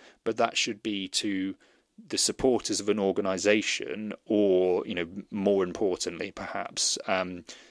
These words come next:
to the people and communities that the organisation or the philanthropist is trying to serve, rather than to the public at large. So, you know, having made that point,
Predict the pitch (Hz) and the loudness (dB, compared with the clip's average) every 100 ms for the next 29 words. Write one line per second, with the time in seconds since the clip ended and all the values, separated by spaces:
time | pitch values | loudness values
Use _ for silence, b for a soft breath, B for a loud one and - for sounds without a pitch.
0 | - 104 - 170 98 92 98 101 101 - | 0 0 2 -2 -2 -6 -4 -2 -2 -2
1 | 98 90 - 101 95 95 92 92 85 - | -2 -2 -2 0 0 0 0 2 2 -2
2 | 92 90 - 95 - - - - - 98 | -4 -4 -2 -2 -4 -6 -6 -4 -4 -2
3 | 90 - - - 117 71 - - B B | -2 0 2 6 4 4 -2 -6 B B
4 | B - 113 113 107 101 98 92 85 - | B -14 0 4 4 4 -2 -4 -6 -4
5 | 92 - - 98 - 101 110 85 - - | -6 -6 -6 -6 -6 0 2 2 -2 -8
6 | - - B B B B B B B - | -6 -8 B B B B B B B -2
7 | - 147 143 139 135 - _ - 113 95 | 2 6 6 8 6 2 _ -4 0 0
8 | 151 139 143 147 127 101 - 113 87 90 | 2 2 2 0 0 -4 -2 -2 -2 -4
9 | 104 - | 0 0